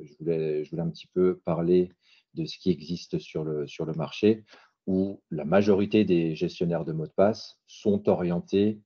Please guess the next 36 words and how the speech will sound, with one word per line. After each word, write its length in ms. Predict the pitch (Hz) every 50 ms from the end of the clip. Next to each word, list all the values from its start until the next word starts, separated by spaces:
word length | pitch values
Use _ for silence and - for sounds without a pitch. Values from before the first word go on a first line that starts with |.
| _ - 85
euh, 260 | 82 78 76 73 147 143 _
pour 160 | - 175 180
les 120 | 175 175
clients 320 | 175 - - 190 185 185 185
finaux, 360 | - - 190 175 - - 127
donc 160 | - 71 69 -
pour 180 | - - 82 71
de, 180 | 80 78 78 -
une 140 | 85 85
utilisation, 880 | 85 76 76 80 - - - - 87 82 78 - - 208 - - - 190 -
euh, 140 | 160 147 147 -
unitaire, 480 | 92 92 95 95 185 - 185 147 135
donc 180 | - 73 71 69
vraiment 280 | 73 82 90 95 95 92
pour, 260 | - 92 71 73 73
euh, 80 | 73
monsieur 320 | 73 - 78 - - - 92
et 40 | 87
madame 280 | 82 80 - - 82
tout 140 | - - -
le 60 | 80
monde. 180 | 69 - - _ _ _ _ _ - - - - - - - _
Et 440 | - 90 90 90 92 95 - - _ _ _ _ _ _ _ _ _ _ _ - 110 - _ _ _
par-dessus 540 | - - - 113 104 98 110 104 - - 95
ça, 480 | - - - 101 110 127 135 139 - - -
euh, 160 | 82 78 78
les 120 | 76 80 82
sociétés 520 | - - 185 - - 87 - - 98 113
ont 100 | 110 98
commencé 460 | - 90 82 80 82 - - 101 104
à 80 | 101 90
rajouter 480 | 82 80 80 78 76 - - 101 110
des 140 | 104 92 90
fonctionnalités 640 | - - 87 - - 90 80 80 80 80 - 92 90
de 100 | 80 82
partage 680 | 80 - 87 - - - 98 104 117 113 90 87 -